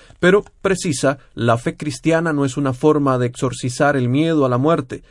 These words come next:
sino que nos ayuda a afrontarla. La verdadera luz que ilumina el misterio de la muerte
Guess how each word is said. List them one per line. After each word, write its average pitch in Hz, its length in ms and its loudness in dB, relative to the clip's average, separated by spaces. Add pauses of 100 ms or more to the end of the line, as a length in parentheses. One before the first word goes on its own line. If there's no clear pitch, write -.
(140)
sino 127 300 0
que 127 100 -2
nos 120 220 0
ayuda 156 400 2
a - 20 4
afrontarla. 139 760 0 (280)
La 131 240 2
verdadera 139 540 2
luz 165 240 0
que 139 100 -2
ilumina 127 560 0
el 123 140 -2
misterio 147 420 0
de 147 120 2
la 143 100 2
muerte 135 480 0